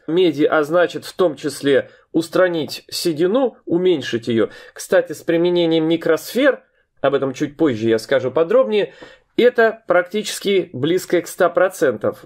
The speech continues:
свершение будет. Ну, вот об этом писало огромное количество людей, которые не ленились, а применяли это, вот как я это поясняю. Тут две главные причины.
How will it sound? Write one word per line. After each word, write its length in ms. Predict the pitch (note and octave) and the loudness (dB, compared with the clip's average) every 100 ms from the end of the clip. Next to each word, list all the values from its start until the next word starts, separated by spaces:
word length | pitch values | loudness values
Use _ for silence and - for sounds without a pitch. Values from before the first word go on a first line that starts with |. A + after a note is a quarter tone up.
| F#2 - | -8 -4
свершение 600 | C#3+ D3 - A#2 G#2 G2 | -2 -2 0 -2 0 -2
будет. 360 | C3 A#2 A#2+ | 0 -2 -2
Ну, 160 | F#3 F#3+ | 0 2
вот 260 | D3+ - _ | 0 -2 _
об 180 | C#3 D#3+ | -2 0
этом 300 | G#3+ G3+ E3+ - - _ | 0 -2 -4 -18 -20 _
писало 400 | D#3+ - A#3 B3 | -6 0 2 4
огромное 460 | B3+ G3 G3 E3 D#3 | 4 4 4 2 0
количество 480 | E3 D3+ D3+ - D3+ | 0 -2 -8 -4 -2
людей, 320 | C#3 D3+ A3+ | 0 -2 0
которые 500 | E3+ - D3+ C#3+ - _ - | -2 0 0 0 -4 _ -4
не 260 | F#3+ A#3 | 0 0
ленились, 580 | A3+ G#3 A3 A#3 A3 F3 | 0 0 0 0 -2 0
а 160 | F#3+ G3 | 0 2
применяли 640 | E3 C#3+ C#3+ C#3+ F3+ F3 | -2 -2 0 2 2 2
это, 320 | - D#3 F3 | 0 -2 0
вот 180 | C3 D3+ | -2 0
как 220 | - C3 | 0 -2
я 140 | C3 C3 | 2 0
это 240 | C3+ C3+ | 2 -2
поясняю. 840 | C3+ E3 E3 D#3 - B2+ G#2 F#2 - - - - | 0 0 0 -2 -2 0 0 -2 -6 -20 -20 -4
Тут 320 | G3+ - - | -4 -4 -16
две 300 | - C#3 G3 | -10 0 0
главные 600 | D#3 C3 C#3 C3+ C3 A#2+ - _ - | 2 2 2 2 -2 -2 -10 _ -2
причины. 560 | D#3 D#3 C3 G#2 F2 | -2 -2 -4 -4 -6